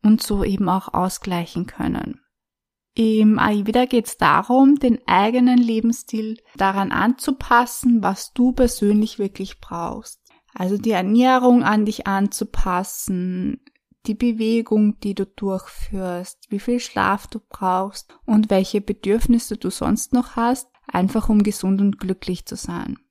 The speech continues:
Ayurveda gehen wir davon aus, dass wenn wir Bedürfnisse unterdrücken und gegen unsere Natur leben, dass wir dann immer wieder in ein Un-, immer wieder und auch immer weiter in so ein Ungleichgewicht reinkommen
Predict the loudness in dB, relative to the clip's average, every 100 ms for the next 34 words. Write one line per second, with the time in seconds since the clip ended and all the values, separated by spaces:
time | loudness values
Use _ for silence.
0 | _ _ _ _ _ -6 -4 -2 0 2
1 | 2 4 4 4 2 2 0 0 0 0
2 | 2 0 -2 -12 -14 -6 -4 -2 -4 -6
3 | -10 -2 2 4 4 2 0 -6 -2 0
4 | 0 2 2 2 -2 -2 -4 -8 -4 -4
5 | -4 _ 0 2 0 -2 _ -6 -2 2
6 | 4 4 0 -6 -18 -20 -6 -2 2 2
7 | 2 2 0 -2 -2 2 2 2 2 2
8 | 0 -4 -6 -6 -4 0 0 6 8 8
9 | 8 6 4 4 4 4 4 4 2 2
10 | _ -20 _ _ 0 2 2 0 2 6
11 | 6 6 2 2 2 2 0 -4 -2 -4
12 | -2 2 2 0 2 4 4 2 -4 -6
13 | -10 -12 -12 -16 -16 -12 -8 -8 -10 -8
14 | -2 0 0 -2